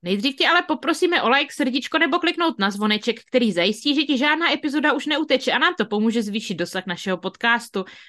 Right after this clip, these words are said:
Najdeš nás na YouTube, ale i na Instagramu nebo Facebooku jako o šití a párání. Tak jo, tak vás vítáme u dnešní epizody. Dneska si budeme povídat o společenském šití, o plesech. Luci, byla jsi už letos na nějakým plese?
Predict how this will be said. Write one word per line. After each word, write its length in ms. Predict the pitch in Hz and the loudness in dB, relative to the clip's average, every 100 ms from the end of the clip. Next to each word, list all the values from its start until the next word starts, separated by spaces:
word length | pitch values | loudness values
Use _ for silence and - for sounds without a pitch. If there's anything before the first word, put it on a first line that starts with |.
| - | 0
Najdeš 300 | 240 254 247 | 2 2 2
nás 220 | 214 208 | 0 0
na 120 | 277 | 0
YouTube, 360 | 311 339 339 - | 2 2 -2 0
ale 160 | 320 | 0
i 60 | 240 | 2
na 100 | 302 | 0
Instagramu 520 | 330 - 320 311 311 | 0 -2 0 0 2
nebo 200 | 311 302 | 0 0
Facebooku 460 | 320 302 269 359 226 | 0 0 2 0 2
jako 260 | 196 190 | 0 -2
o 80 | 139 | -4
šití 380 | - 196 - 151 | -4 -8 -4 -2
a 80 | 190 | -2
párání. 520 | 202 190 214 226 208 147 - _ _ _ _ _ _ _ _ _ _ _ _ | 2 2 4 2 0 -4 -12 _ _ _ _ _ _ _ _ _ _ _ _
Tak 220 | 403 415 | 0 6
jo, 300 | 539 587 523 - - | 8 10 6 0 2
tak 100 | 415 | 4
vás 220 | 453 359 | 4 6
vítáme 340 | 453 508 466 | 6 8 6
u 20 | 330 | 6
dnešní 280 | 440 440 440 - | 6 6 4 6
epizody. 560 | 453 381 403 240 254 403 | 6 6 6 8 6 4
Dneska 280 | 381 381 370 | 0 0 0
si 80 | 302 | 2
budeme 160 | 349 | 0
povídat 420 | 339 294 302 349 349 330 | 2 4 6 4 4 2
o 20 | 415 | 0
společenském 640 | - 320 349 302 - 349 | 2 0 2 0 2 -2
šití, 680 | - 427 480 - 330 226 196 _ _ _ | 0 -2 -2 4 6 6 2 _ _ _
o 100 | - | -6
plesech. 460 | 247 269 - 175 - _ _ _ - | 0 0 -2 -6 -6 _ _ _ -4
Luci, 200 | 359 339 | -2 2
byla 140 | 247 277 | 2 2
jsi 80 | |
už 100 | 302 | 2
letos 260 | 285 269 294 | -2 -2 -2
na 100 | 285 | 0
nějakým 280 | 262 262 247 | 0 0 -4
plese? 340 | 247 247 214 | -4 -4 -8